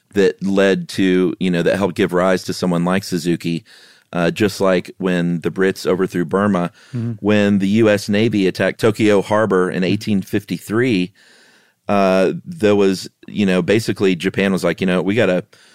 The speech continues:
Speaker 1: we gotta start relating to the West a little bit more and sort of modernize." And this was known as the Meiji Restoration. And part of that was, uh,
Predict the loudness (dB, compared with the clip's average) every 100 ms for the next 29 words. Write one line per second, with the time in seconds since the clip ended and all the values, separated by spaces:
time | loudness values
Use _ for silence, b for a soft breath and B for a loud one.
0 | b b b 0 2 2 2 2 4 4
1 | 2 2 0 0 2 0 0 0 0 0
2 | -2 0 -2 0 0 -2 -4 -2 -2 0
3 | 0 0 0 0 -2 -4 -4 -10 b b
4 | b b 0 2 0 -2 -2 0 2 0
5 | -2 -2 0 0 -2 -2 0 0 -2 -2
6 | 0 -2 -2 -2 0 0 -2 -6 -6 b
7 | b b b -4 0 0 2 2 2 0
8 | 0 -2 -2 -2 -2 0 -2